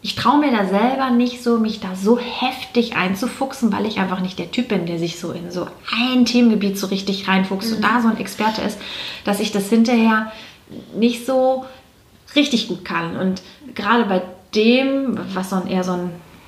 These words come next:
Speaker 1: therapeutischer Bereich ja wäre, ist es halt echt wichtig, dass
Speaker 2: Mhm.
Speaker 1: man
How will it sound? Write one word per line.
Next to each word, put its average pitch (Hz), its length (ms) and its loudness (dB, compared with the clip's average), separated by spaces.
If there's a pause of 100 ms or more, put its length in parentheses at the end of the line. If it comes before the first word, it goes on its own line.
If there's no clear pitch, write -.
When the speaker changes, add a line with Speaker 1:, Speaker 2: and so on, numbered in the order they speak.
(880)
Speaker 1:
therapeutischer 214 1000 0 (140)
Bereich 202 360 2
ja 190 140 0
wäre, 202 320 2 (280)
ist - 80 -6
es 185 180 -4
halt 175 220 -4 (680)
echt 170 440 -2
wichtig, 151 580 -4
dass 214 220 0
Speaker 2:
Mhm. 220 60 0
Speaker 1:
man 165 220 -2